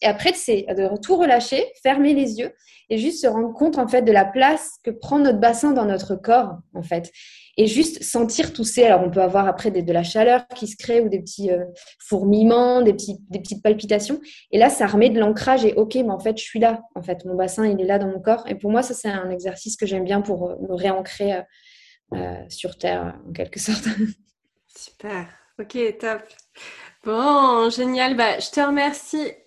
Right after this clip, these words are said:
Speaker 2: énormément, du coup, Margot, pour cette interview que moi, je, j'ai trouvée vraiment passionnante. Je te souhaite vraiment de réaliser tes projets, de travailler avec des artistes. Et je pense qu'il y a beaucoup, beaucoup à apporter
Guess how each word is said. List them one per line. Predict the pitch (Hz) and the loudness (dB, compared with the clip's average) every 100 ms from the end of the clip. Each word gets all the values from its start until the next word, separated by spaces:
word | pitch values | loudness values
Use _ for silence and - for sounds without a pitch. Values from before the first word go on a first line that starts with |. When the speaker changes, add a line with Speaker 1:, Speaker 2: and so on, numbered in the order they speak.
| - | -6
Speaker 2:
énormément, | 320 370 370 359 311 302 302 285 254 262 | 0 4 4 4 0 -2 0 0 -2 -2
du | 294 262 | -2 -4
coup, | - 269 | -6 -4
Margot, | 262 226 226 254 | -2 -4 -8 -10
pour | 240 | -12
cette | - 220 240 | -10 -8 -6
interview | 269 277 240 220 220 254 - - - _ | -4 -4 -4 -6 -8 -10 -14 -20 -20 _
que | 226 | -4
moi, | 240 | -4
je, | 262 226 220 214 | -4 -6 -6 -4
j'ai | 220 220 | -4 -8
trouvée | - 233 | -8 -10
vraiment | 220 226 240 285 | -6 -6 -4 -4
passionnante. | 269 269 262 247 240 294 - - - - | -6 -8 -8 -6 -6 -8 -14 -20 -20 -14
Je | - | -8
te | |
souhaite | 240 262 240 | -6 -6 -4
vraiment | 254 269 302 | -4 -2 0
de | 285 | 0
réaliser | 240 247 254 262 269 | -2 -6 -6 -4 -4
tes | 277 | -6
projets, | - 262 240 240 247 | -8 -8 -6 -6 -6
de | 240 | -6
travailler | 226 - 254 247 262 | -8 -8 -8 -6 -6
avec | 254 233 220 | -4 -6 -6
des | 233 | -8
artistes. | 233 233 - 254 262 269 | -8 -10 -14 -10 -10 -10
Et | 214 | -12
je | 208 | -10
pense | 254 262 | -10 -12
qu'il | - 233 | -10 -8
y | |
a | 220 | -8
beaucoup, | 214 269 285 311 | -10 -14 -12 -12
beaucoup | 277 277 - 294 | -12 -14 -12 -8
à | 269 | -8
apporter | 233 247 _ - 269 | -8 -14 _ -8 -6